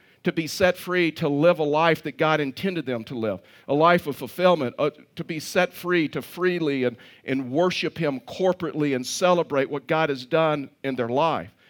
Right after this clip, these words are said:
You see, really and truly, what, what brought Nehemiah back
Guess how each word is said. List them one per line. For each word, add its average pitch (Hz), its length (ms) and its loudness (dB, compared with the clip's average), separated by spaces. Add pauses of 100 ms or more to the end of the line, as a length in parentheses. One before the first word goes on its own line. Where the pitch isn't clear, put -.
(340)
You 175 100 -6
see, 208 160 -2
really 185 320 4
and 156 100 -2
truly, 185 300 0
what, 156 320 2 (960)
what 170 180 2
brought 185 240 4
Nehemiah 170 640 2
back 143 680 0